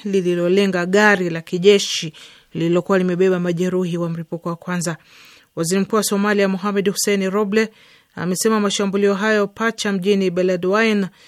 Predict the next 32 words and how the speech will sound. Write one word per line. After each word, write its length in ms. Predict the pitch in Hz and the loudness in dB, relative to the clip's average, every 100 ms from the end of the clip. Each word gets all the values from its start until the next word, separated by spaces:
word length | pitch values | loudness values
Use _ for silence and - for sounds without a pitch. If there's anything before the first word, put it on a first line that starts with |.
| - _ - | -20 _ -10
na 100 | 160 | -6
shambulio 540 | - 185 180 208 214 | -2 0 2 4 4
jingine 400 | 185 190 202 196 | 2 -2 0 0
la 80 | 185 | 0
juzi 280 | 180 196 190 | 0 0 0
Jumatano 500 | 185 180 - 214 202 | -2 -4 -2 -2 -2
katika 300 | 180 - 180 | -4 -6 -6
uwanja 320 | 175 190 180 | -2 -2 -4
wa 60 | 175 | -6
kimataifa 540 | 180 175 - 185 180 | -8 -8 -6 -6 -6
wa 80 | 175 | -6
ndege 260 | 180 180 | -4 -4
wa 200 | 175 175 | -4 -4
Ade 320 | - 190 175 175 | -4 -4 -2 -4
na 220 | 180 202 | -4 -4
Ade 280 | 202 170 160 _ - _ _ | -2 -2 -4 _ -20 _ _
katika 400 | 160 160 175 185 | -8 -6 -4 -2
mji 180 | 196 190 | 0 -2
mkuu 220 | 190 196 | -2 -4
wa 60 | |
Somalia, 480 | 185 190 180 190 175 | -4 -4 -4 -2 -2
Mogadishu, 720 | 170 190 180 175 220 - 190 165 - - _ | -2 -4 -2 -2 -2 0 -2 -4 -14 -20 _
lililoua 640 | - 175 196 202 190 196 185 | -4 2 4 4 4 4 4
watu 260 | 190 185 | 2 0
sita, 500 | 185 - 226 - 185 - - _ _ | -2 -2 -2 -2 -6 -6 -20 _ _
yana 220 | 170 180 | -2 0
mfungamano 680 | 180 - 185 196 202 214 214 | -2 -4 -2 2 4 4 4
na 80 | 202 | 2
yametekelezwa 680 | 185 175 180 180 180 175 170 | 2 0 -4 -2 -2 -2 -4
kwa 140 | 175 | -6
mpangilio 460 | 170 175 170 180 180 | -8 -6 -4 -2 -2
maalum. 480 | 170 175 190 170 | -2 -2 -2 -4